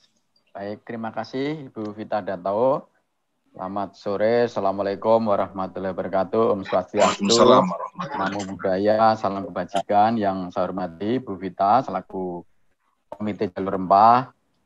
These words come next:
Speaker 1: Yang saya hormati juga Bapak Prof Doktor Bernard T. Wijaya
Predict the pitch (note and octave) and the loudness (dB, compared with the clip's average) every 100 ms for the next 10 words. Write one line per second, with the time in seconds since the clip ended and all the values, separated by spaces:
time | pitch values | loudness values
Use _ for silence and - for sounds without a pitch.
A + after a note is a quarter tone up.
0 | _ _ F#2+ F#2 G2 G2 F#2+ G2+ G2 F2+ | _ _ -10 -4 -4 -4 -6 -6 -10 0
1 | G#2 A2 G#2+ - _ - F#2 F#2 G2+ F#2 | 4 4 2 -6 _ -6 -2 -2 -2 -4
2 | - E2+ _ G2+ F#2+ F#2 G2 F#2 F#2+ - | -6 -12 _ 0 0 -4 -6 -2 -4 -2
3 | G2 F#2+ F2+ F#2 G2 G2+ A2+ C3+ | -6 -6 -2 -2 2 6 6 4